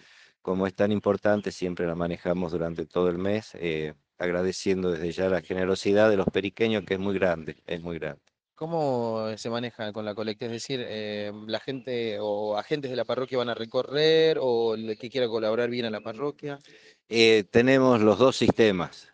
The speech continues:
Speaker 1: Eh, tenemos cajitas que se distribuyen a través de las instituciones, que van haciendo esa visita por los barrios, a la feria de minorista, eh,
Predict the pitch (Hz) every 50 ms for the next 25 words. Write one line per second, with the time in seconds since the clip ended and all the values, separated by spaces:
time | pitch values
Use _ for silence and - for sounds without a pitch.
0 | _ _ 82 87 87 87 85 85 85 85 82 82 - - 92 92 98 101 101 95
1 | 90 - - 90 87 - - 113 117 101 - - 104 101 - - 85 - - 85
2 | 80 85 87 - - 87 90 90 95 92 87 92 90 87 82 - 85 85 85 87
3 | 87 85 90 82 82 80 82 82 78 - 87 82 - - 95 - - 101 104 107
4 | 107 107 107 110 113 110 - - - - - - - - - _ - 90 87 90
5 | 95 95 98 92 82 - - 98 98 98 95 92 92 92 - - 92 87 87 90
6 | - - - 95 90 - 92 87 80 - 82 87 85 80 90 92 95 98 98 95
7 | 90 95 95 95 95 95 92 87 - 78 80 82 76 - - - 90 90 90 87
8 | 87 87 85 85 85 82 80 85 87 90 90 90 90 92 98 104 - - - -
9 | - 95 92 87 - - - - - - - _ - 92 95 90 92 90 87 87